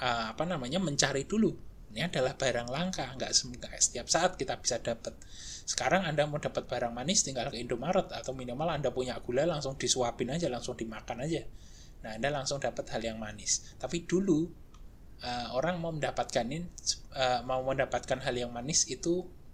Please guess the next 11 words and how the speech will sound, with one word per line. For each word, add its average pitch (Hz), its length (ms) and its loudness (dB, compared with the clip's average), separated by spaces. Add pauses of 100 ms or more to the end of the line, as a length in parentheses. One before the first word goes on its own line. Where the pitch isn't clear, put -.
(160)
butuh 131 240 0
proses, - 720 0 (160)
butuh 131 240 0
perjuangan. 104 640 -2 (640)
Maka 185 320 4
kemud-, 180 320 0 (160)
dan 165 160 4
bahkan 190 320 4
harus 165 260 6
berebut - 460 4
dengan, 156 400 2